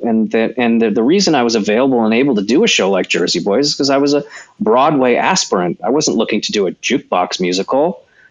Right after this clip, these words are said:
Though I didn't have any problem with Jersey Boys. It was a fantastic script. Of its genre, it's, like,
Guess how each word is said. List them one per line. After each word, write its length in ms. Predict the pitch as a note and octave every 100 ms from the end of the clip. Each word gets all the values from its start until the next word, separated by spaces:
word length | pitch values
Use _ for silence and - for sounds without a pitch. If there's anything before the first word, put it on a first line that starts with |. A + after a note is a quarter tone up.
| _ -
Though 200 | C3+ B2
I 120 | G2
didn't 300 | - A#2+ G#2+
have 220 | G2 F#2
any 160 | F#2 F2+
problem 320 | - A#2 D#3+
with 140 | A2+ -
Jersey 260 | F2 -
Boys. 180 | F#2+ G2
It 80 | -
was 80 | F#2
a 60 |
fantastic 720 | - A2 G2+ - G#2 - G#2+
script. 560 | - - A#2+ - - - _ _ _ -
Of 140 | C#3
its 140 | C#3 A#2
genre, 480 | G2+ A2 B2 A2 F#2
it's, 260 | F2 -
like, 260 | F#2 E2+ -